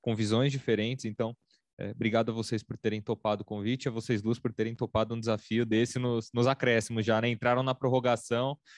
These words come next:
e marcaram um golaço, e obrigado a Núria por ter, por ter conseguido fazer esse, isso, isso também acontecer. É, minha pergunta, é, pra,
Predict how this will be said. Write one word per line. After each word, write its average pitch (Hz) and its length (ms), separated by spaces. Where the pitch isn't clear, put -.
e 117 280
marcaram 120 500
um 123 80
golaço, 127 500
e - 20
obrigado 113 360
a 117 40
Núria 110 300
por 110 120
ter, 104 680
por 107 140
ter 110 100
conseguido 104 400
fazer 101 540
esse, 101 540
isso, 110 180
isso 113 220
também 107 300
acontecer. 107 640
É, 98 360
minha 151 180
pergunta, 131 720
é, 101 480
pra, 98 180